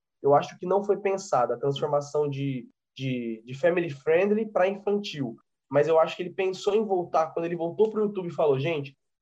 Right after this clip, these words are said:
eu sou um Felipe Neto novo, agora eu sou um Felipe Neto que não fala mais tanto palavrão, Felipe Neto que,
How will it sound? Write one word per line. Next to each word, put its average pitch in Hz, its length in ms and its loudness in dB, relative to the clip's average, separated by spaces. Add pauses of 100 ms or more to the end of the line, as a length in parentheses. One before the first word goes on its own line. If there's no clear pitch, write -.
eu 143 80 0
sou 170 160 -4
um 175 40 -8
Felipe 165 300 -8
Neto 165 260 2
novo, 147 380 0
agora 135 200 0
eu 139 40 -2
sou 156 140 -8
um - 20 -18
Felipe 147 260 -12
Neto 147 240 2 (140)
que 135 80 -12 (100)
não 143 240 2
fala 147 200 4
mais 143 240 2
tanto 147 180 -12
palavrão, 139 680 0
Felipe 139 260 -10
Neto 143 280 0
que, 139 240 -6